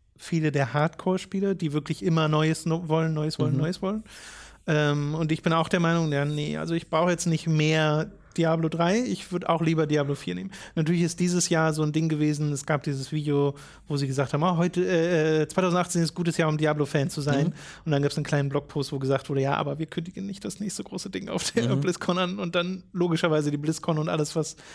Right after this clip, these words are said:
Speaker 1: äh, damit folgte. Deswegen verstehe ich schon, wie man dann so ein bisschen salty sein kann. Aber ich finde, Diablo drei kann man das inzwischen nicht mehr vorwerfen. Ich finde das in seiner aktuellen Form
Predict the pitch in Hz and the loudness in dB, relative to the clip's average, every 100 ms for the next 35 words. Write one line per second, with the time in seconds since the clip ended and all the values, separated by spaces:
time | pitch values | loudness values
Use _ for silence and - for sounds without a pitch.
0 | - - - _ 175 147 139 139 156 160 | -20 -20 -20 _ 0 2 2 2 2 2
1 | 156 165 151 151 170 180 - - - - | 0 0 0 0 0 0 -6 -20 -20 -20
2 | - - 180 156 - 156 - 151 - 190 | -16 -10 -2 0 2 0 2 -2 0 0
3 | 185 185 165 160 156 151 147 151 156 202 | 2 2 2 2 4 2 2 0 2 0
4 | - 170 - 180 190 202 185 180 180 180 | 0 0 2 0 2 0 0 0 0 -2
5 | - 214 254 262 - - - - 165 160 | 0 0 0 -6 -18 -20 -4 0 2 2
6 | 165 - 170 - 170 170 151 151 147 147 | 0 -2 -8 -2 2 2 2 2 2 2
7 | 143 139 151 165 180 185 165 165 156 165 | -4 0 2 2 2 0 2 2 0 -2
8 | 151 143 147 147 151 - 78 90 - 175 | -4 -4 -4 -2 -4 -4 -6 -6 -8 -10
9 | - 160 147 147 - 165 143 147 147 156 | -6 -4 -2 -2 -2 -6 -2 0 0 -4
10 | - 170 175 160 170 156 156 | -6 -6 -4 -4 -4 -4 -6